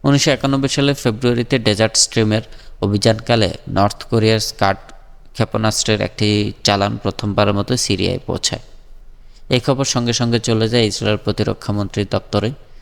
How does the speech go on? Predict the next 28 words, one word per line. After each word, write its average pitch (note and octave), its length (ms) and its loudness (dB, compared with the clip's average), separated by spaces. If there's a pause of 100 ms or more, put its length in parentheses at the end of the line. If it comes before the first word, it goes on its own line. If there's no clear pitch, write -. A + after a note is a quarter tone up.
(340)
বেশ B2 160 2
কয়েকজন A2+ 400 0
জেনারেল G#2+ 420 4
স্কাড - 340 -2
ক্ষেপণাস্ত্রগুলো G#2 920 -2
সচল G#2 380 -2
করার G2+ 300 0
আগে G2 220 -4
তা G#2 220 -2
ধ্বংসের G2+ 400 -6
পক্ষে G#2 260 -6
মত G#2+ 300 -4
দেন, C#3 120 -8 (880)
কিন্তু C#3+ 240 2
আপত্তি A#2+ 400 0
তোলেন B2+ 360 0 (360)
ইসরায়েলের G#2+ 500 2
প্রতিরক্ষা - 580 -4
মন্ত্রী। E2+ 320 -6 (680)
এই C3 160 6
অঞ্চলে B2 300 2
আবার A2+ 180 4
এই A2+ 120 4
ঘটনা G#2+ 360 2
অস্থির G#2+ 300 0
হয়ে G#2 180 2
উঠুক - 320 -2
তিনি G#2 200 0